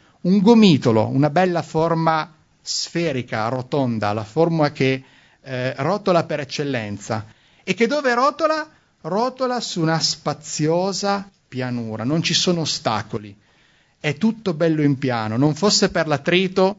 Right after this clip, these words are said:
ci sarebbe quasi il, il moto perpetuo di questo gomitolo che non si fermerebbe mai. Ma è bello vedere come il Signore parla del suo giudizio. "Tu sarai come un gomitolo gettato in una pianura spaziosa.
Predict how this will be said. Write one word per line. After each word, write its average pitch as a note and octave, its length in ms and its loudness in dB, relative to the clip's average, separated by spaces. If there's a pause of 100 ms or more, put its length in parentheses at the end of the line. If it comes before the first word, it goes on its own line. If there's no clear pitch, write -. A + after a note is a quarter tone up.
(240)
ci - 120 -8
sarebbe C#3 640 0
quasi D3 460 -2
il, D3+ 140 0
il D#3+ 140 8
moto G3+ 320 6
perpetuo D#3 600 0
di B2+ 100 0
questo C3 320 2
gomitolo A#2+ 640 2 (240)
che D3 100 0
non C#3+ 120 4
si D3 140 2
fermerebbe C3 600 2
mai. A2 340 0 (640)
Ma F3 180 -4
è G3+ 40 -6
bello C4+ 320 2
vedere A#3+ 340 2
come G#3 240 0
il F#3+ 80 0
Signore C4 800 2 (380)
parla A#3 400 -4
del E3 180 -6
suo D#3 340 -6
giudizio. B2 680 -6 (360)
"Tu G#3+ 120 -4
sarai E3 340 -4
come E3+ 240 -2
un E3 220 0
gomitolo C3+ 640 4
gettato F3+ 640 -4
in D#3 60 0
una C3+ 160 2
pianura A#2+ 360 0
spaziosa. A2 760 -6